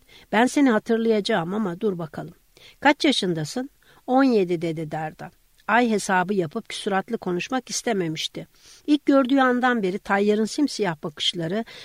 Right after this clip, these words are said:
çift tabancası ve betonarme gibi duran cüssesi altında ezildiğini hissetmişti.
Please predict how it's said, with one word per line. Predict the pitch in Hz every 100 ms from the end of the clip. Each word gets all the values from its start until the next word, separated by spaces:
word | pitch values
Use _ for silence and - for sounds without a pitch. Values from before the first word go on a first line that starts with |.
| -
çift | - 285 -
tabancası | 185 175 170 165 160 - 240
ve | 202 196
betonarme | 208 - 214 214 214 240
gibi | 262 202 175
duran | 180 175 175
cüssesi | 175 - 196 -
altında | 226 175 156 190 220
ezildiğini | 202 165 185 180 185 196
hissetmişti. | 175 - 160 - 160 - -